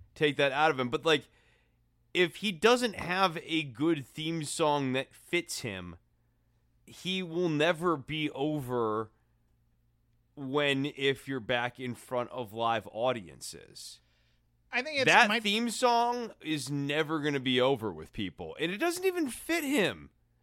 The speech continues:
Speaker 1: It was, like, hard rock.
Speaker 2: I, I think this might be a C F O thing where they're, they need to change the music,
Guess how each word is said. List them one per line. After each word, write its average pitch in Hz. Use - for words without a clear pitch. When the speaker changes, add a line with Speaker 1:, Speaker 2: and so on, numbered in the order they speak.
Speaker 1:
It -
was, 269
like, 277
hard 247
rock. 214
Speaker 2:
I, 254
I 214
think 247
this 202
might 196
be 190
a 180
C 208
F 185
O 175
thing 185
where 190
they're, 185
they 185
need 190
to 175
change 190
the 180
music, 185